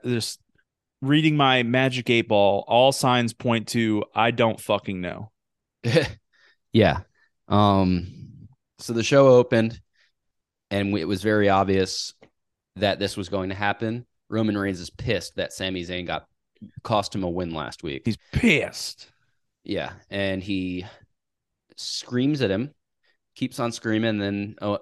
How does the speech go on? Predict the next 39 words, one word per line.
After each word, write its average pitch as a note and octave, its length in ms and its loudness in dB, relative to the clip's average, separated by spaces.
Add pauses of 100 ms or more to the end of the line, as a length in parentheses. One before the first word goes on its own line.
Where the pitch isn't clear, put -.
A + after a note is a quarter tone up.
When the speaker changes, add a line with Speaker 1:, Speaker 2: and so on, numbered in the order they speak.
(100)
Speaker 2:
Kevin G#2+ 260 -2
Owens' G2 280 2
music F#2+ 320 -2
hits, - 420 0 (680)
and, G2 440 -2
uh, F2 340 -2 (760)
Kevin A#2+ 260 -2
Owens A2 260 2
basically G#2 680 -4
challenges G2 760 -4
him F2+ 320 -8 (340)
to G#2 200 -4
a F2+ 60 -6
match F#2 340 -4
at F2 120 -6
the F#2 80 -8
Royal F2+ 240 -4
Rumble. E2 320 -8
He F#2+ 120 -12
says, G2 380 -4 (840)
"You A2 140 -4
keep, - 180 -10
you're A2 280 -4
yelling A2+ 260 0
at - 80 -4
him, G#2 420 -6 (380)
and F#2+ 120 -6
you F#2+ 60 -6
keep - 200 -8
on G#2 120 -4
saying G#2 360 -6
that - 280 -10
you G#2 140 -4
have G2 140 0
a F#2+ 40 -4
Kevin G2+ 320 -6
Owens F#2+ 240 -6
problem. D#2+ 480 -8 (680)
Uh, F#2 500 -4